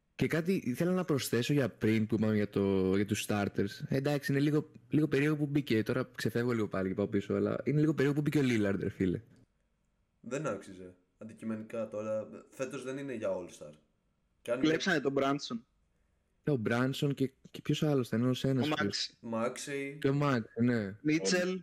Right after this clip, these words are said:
Speaker 3: όλοι
Speaker 4: Μίτσελ,
Speaker 3: πολύ καλύτερες σεζόν.
Speaker 4: Μίτσελ.
Speaker 1: Και Μίτσελ, ναι, ισχύει.
Speaker 4: Εντάξει.
Speaker 1: Αλλά
Speaker 4: Μπράνσον
Speaker 1: δεν
Speaker 4: έπρεπε να μπει και μετά Μίτσελ.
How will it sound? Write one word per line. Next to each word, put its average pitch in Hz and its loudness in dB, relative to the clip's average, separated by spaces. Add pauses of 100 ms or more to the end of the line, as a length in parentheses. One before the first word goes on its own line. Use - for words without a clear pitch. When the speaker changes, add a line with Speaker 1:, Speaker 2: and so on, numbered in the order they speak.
Speaker 3:
όλοι - -2
Speaker 4:
Μίτσελ, 175 2
Speaker 3:
πολύ 170 2
καλύτερες 147 0
σεζόν. - -2
Speaker 4:
Μίτσελ. - -10 (1400)
Speaker 1:
Και 190 4
Μίτσελ, 190 4
ναι, 107 0 (140)
ισχύει. - -2
Speaker 4:
Εντάξει. - -2 (1200)
Speaker 1:
Αλλά 196 4
Speaker 4:
Μπράνσον 185 2
Speaker 1:
δεν 190 2
Speaker 4:
έπρεπε 175 -2
να 180 0
μπει 143 2
και 123 -2
μετά 120 2
Μίτσελ. 107 2